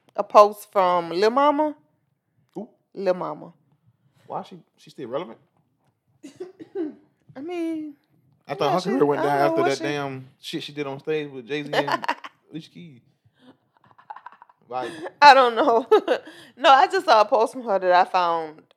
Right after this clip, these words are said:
Speaker 1: interesting.
Speaker 2: What you say?
Speaker 1: And it just said, um, she see a lot of black women bent over shaking their ass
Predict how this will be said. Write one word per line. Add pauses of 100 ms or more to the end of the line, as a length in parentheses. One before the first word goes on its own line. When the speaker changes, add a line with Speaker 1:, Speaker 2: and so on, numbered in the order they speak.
Speaker 1:
interesting. (140)
Speaker 2:
What
you
say? (220)
Speaker 1:
And
it
just
said,
um, (300)
she
see
a
lot
of
black
women
bent
over
shaking
their
ass